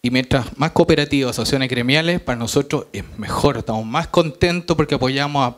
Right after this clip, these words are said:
productores más pequeños que más les costaría llegar acá. Así que para nosotros es fantástico, asociaciones gremiales y cooperativas que se incorporen al, al convenio.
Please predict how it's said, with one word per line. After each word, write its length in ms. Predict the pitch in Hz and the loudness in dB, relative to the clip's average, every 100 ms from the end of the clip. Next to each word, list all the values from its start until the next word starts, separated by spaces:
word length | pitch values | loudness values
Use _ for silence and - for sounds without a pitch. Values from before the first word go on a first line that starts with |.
| _ | _
productores 480 | 117 117 - 151 123 | -4 -4 0 0 2
más 240 | 117 160 | 0 0
pequeños 420 | - 147 160 165 | -2 -4 -4 -4
que 140 | 156 113 | -4 -4
más 240 | 120 170 | 0 2
les 140 | 175 165 | 2 0
costaría 360 | 165 151 147 | -2 0 0
llegar 280 | 139 135 127 | 0 0 -2
acá. 240 | 117 87 - - - - | -4 -10 -16 -20 -20 -14
Así 240 | 107 139 | -6 -4
que 80 | 131 | -2
para 80 | 127 | -2
nosotros 400 | 127 147 143 131 | -2 -4 -2 -4
es 140 | 127 - _ - | -4 -10 _ 0
fantástico, 760 | 117 117 170 165 165 170 170 - | 0 0 -4 -4 -4 -4 -6 -10
asociaciones 440 | - 127 - 156 160 | -2 0 2 0 0
gremiales 460 | 151 156 165 165 | -2 0 -2 -4
y 20 | 156 | -4
cooperativas 600 | 143 135 131 139 143 135 | -2 -2 -4 -4 -6 -6
que 160 | 127 | -8
se 200 | - 127 - - - | -6 -8 -10 -20 -8
incorporen 480 | 131 127 127 131 127 | -4 0 0 0 -2
al, 340 | 127 117 120 | -4 -6 -8
al 80 | - | -10
convenio. 400 | - 104 92 95 | -8 -6 -6 -6